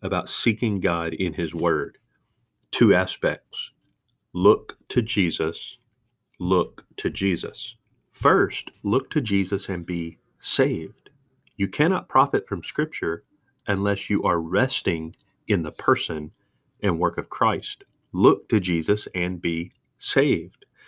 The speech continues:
Looking to Jesus by faith has always been God's way for us to profit from the truth of Scripture. Until you have believed upon the Lord Jesus Christ for salvation,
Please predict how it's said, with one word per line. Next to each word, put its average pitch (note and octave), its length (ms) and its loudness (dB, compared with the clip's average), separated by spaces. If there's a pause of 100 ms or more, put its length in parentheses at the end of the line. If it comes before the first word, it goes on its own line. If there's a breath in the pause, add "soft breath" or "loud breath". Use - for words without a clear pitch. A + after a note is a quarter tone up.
(380 loud breath)
Looking C3+ 300 8
to B2+ 80 8
Jesus B2+ 320 6
by F#2 200 -2
faith B2+ 260 6
has F#2 120 -6
always A2+ 260 4
been F#2 200 -4
God's G2 320 -4
way G2+ 500 2 (520 soft breath)
for G#2+ 120 4
us G2+ 140 0
to - 80 -2
profit - 500 0
from G#2 120 -2
the A2 80 -2
truth A2+ 240 2
of C3 100 2
Scripture. - 480 -2 (400)
Until F#2+ 260 2
you G2+ 160 4
have F2+ 160 0
believed G2 460 2
upon G2+ 240 -2
the F2 80 -2
Lord F2+ 180 -2
Jesus F2 320 -6
Christ A2+ 460 -4
for G#2 120 4
salvation, F2 680 -2